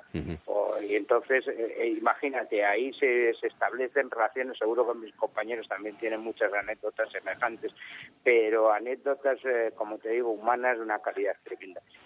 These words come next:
Speaker 2: Y si es un inciso, volviendo a lo que decíamos antes, eh, los miembros de secot somos extraordinariamente egoístas,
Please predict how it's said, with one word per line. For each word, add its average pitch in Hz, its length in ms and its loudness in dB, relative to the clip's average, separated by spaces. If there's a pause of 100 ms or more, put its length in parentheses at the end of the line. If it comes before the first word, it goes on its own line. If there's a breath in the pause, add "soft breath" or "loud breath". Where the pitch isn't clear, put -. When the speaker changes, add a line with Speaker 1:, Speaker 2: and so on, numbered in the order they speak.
(140)
Speaker 2:
Y 269 100 -8
si 311 160 0 (480)
es 190 140 -6
un 185 140 2
inciso, 151 520 2
volviendo 127 400 2
a 151 40 4
lo 139 60 0
que 147 80 4
decíamos 120 500 2
antes, 120 340 0 (400 soft breath)
eh, 120 120 2
los 113 220 2
miembros 170 440 2
de - 60 -18
secot 151 320 2
somos 147 360 0
extraordinariamente 123 1160 0
egoístas, - 600 2